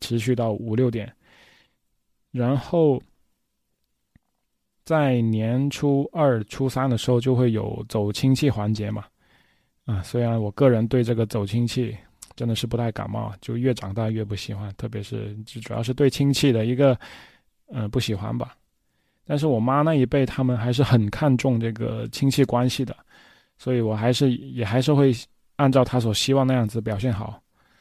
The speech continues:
和我几个亲戚就好好的沟通，好好的聊嘛。因为我和我姐是相对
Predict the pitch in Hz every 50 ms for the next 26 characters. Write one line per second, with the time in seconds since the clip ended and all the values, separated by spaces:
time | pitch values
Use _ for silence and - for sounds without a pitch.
0 | _ _ _ _ 120 117 113 113 107 117 113 120 120 - - 123 120 120 - -
1 | 131 117 110 120 113 104 98 110 104 107 117 120 120 117 113 107 104 107 - -
2 | - _ _ _ _ - 135 131 135 127 127 131 120 101 98 110 120 123 120 117
3 | 110 104 101 117 123 120 - - _ _ _ _ _ _ _ _ _ _ _ _
4 | _ _ _ _ _ _ _ _ _ _ _ _ _ _ _ 151 156 165 185 185
5 | 170 143 127 120 113 113 117 110 104 104 - - - - - 120 127 143 143 139
6 | 139 - - - 120 113 - - 107 104 - - - 139 127 123 120 117 117 -
7 | 120 120 - 135 135 135 143 135 117 113